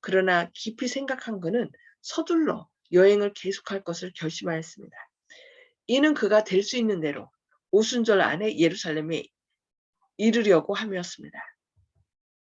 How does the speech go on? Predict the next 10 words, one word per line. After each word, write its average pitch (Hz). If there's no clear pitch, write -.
그러나 202
에베소에서 247
삼십 370
마일 294
떨어진 208
밀레도에 202
도착했을 185
때, -
도착하자 196
바울은 196